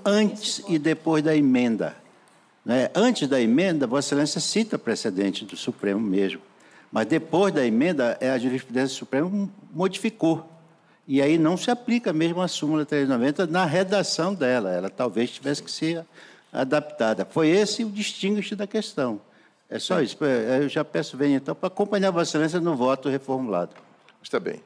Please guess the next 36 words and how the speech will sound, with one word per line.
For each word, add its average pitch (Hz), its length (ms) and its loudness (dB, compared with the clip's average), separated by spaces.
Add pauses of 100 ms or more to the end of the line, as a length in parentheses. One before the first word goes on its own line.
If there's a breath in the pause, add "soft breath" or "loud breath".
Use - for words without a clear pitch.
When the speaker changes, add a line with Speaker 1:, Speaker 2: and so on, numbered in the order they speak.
(140)
Speaker 2:
A 101 100 -6
Secretaria 101 640 -2
já 98 180 0
consigna 95 600 -6
o 90 60 -2
voto 90 320 -4
de 82 80 -16
Vossa 80 280 -6
Excelência, 95 420 -2
consigna 82 500 -10
também 82 360 -6
o 78 80 -6
voto 80 420 -4 (360 loud breath)
do 87 100 -10
nobre 85 260 -4
ministro 82 680 -8
Augusto 80 320 -6
César, 104 500 0 (360 loud breath)
e 98 80 -6
eu 95 100 -2
proclamo 101 560 -6
que 98 240 -8
o 87 100 -4
julgamento 85 440 -8
desse 82 240 -10
feito 95 380 -6
fica 87 380 -8
adiado 92 500 -4 (360 loud breath)
para 85 180 -2
a 82 40 -6
próxima 82 380 -6
sessão, 95 580 -2 (720 loud breath)
eh, 92 320 -2
por 98 220 -4
força 95 460 -2
do 85 360 -2